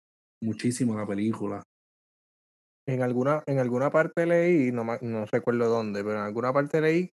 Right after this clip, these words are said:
Speaker 2: que para lograr los claroscuros que se presentan en la película, los contrastes, el set tenía que estar tan y tan iluminado que había gente del crew que siempre usó gafas. Yo no sé si esto es cierto, pero quería decirlo.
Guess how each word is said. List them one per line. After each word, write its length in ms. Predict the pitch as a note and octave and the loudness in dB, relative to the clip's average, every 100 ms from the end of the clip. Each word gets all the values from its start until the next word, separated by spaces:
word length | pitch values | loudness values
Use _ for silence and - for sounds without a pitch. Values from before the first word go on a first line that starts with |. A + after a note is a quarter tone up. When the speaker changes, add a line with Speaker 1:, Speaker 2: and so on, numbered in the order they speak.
| _ - | _ -2
Speaker 2:
que 160 | B2+ | 0
para 300 | A#2+ A#2 A#2 | 2 2 2
lograr 380 | A2+ A2 G#2 A2 | 2 2 0 0
los 200 | C3+ C#3+ - | 0 -2 0
claroscuros 800 | E3 D#3+ - - E3+ E3 D#3 - _ _ | 2 2 0 2 6 6 4 0 _ _
que 120 | D#3 C#3+ | -2 2
se 120 | D#3 | 2
presentan 540 | D3 C#3 C#3+ D#3+ D#3 | 2 0 -2 0 0
en 140 | D#3+ D#3+ | 2 0
la 100 | D#3+ | 2
película, 640 | D#3+ D#3+ D#3 B2+ A#2 A2+ | 2 2 0 0 0 0
los 120 | A2+ - | -4 -6
contrastes, 760 | B2 A#2 D3 D3+ D#3+ - - D3+ _ _ _ _ _ _ _ _ _ C3 | -6 -4 -4 -2 -2 0 -2 -2 _ _ _ _ _ _ _ _ _ -2
el 160 | A#2+ | -2
set 240 | - C3 - | 0 0 2
tenía 220 | E3 D#3+ E3 | 2 2 2
que 60 | |
estar 300 | D#3 - E3 - - | 2 2 0 0 0
tan 240 | C#3+ D#3+ | 2 2
y 80 | E3 | 2
tan 200 | D#3+ D#3+ | 4 4
iluminado 840 | D#3+ D#3 D#3 D#3 D3+ A#2 A2 A2 - _ _ _ _ _ _ _ - | 4 4 4 4 6 4 2 0 -8 _ _ _ _ _ _ _ 0
que 200 | B2+ A2+ | 4 4
había 500 | A2 A2 A#2 C3+ C3 | 4 4 4 6 4
gente 300 | C3+ C3+ D3 | 2 2 4
del 200 | C#3 B2+ | 4 4
crew 200 | C#3 C3+ | 6 4
que 100 | B2 | 4
siempre 320 | A#2+ A2+ B2+ | 0 0 -2
usó 220 | - B2 | 2 2
gafas. 440 | G#2 G2+ G#2 - - _ _ _ | 4 2 0 -8 -16 _ _ _
Yo 60 | G#2+ | -6
no 120 | G#2+ | -4
sé 140 | A#2 A#2 | -4 -2
si 100 | B2+ | -2
esto 160 | - | -2
es 80 | C3 | -2
cierto, 260 | A#2+ A2 A2 | -4 -2 -2
pero 160 | G2+ G2 | -2 -4
quería 180 | G2 G2+ | -4 -6
decirlo. 400 | G2+ G2+ F#2 | -6 -8 -10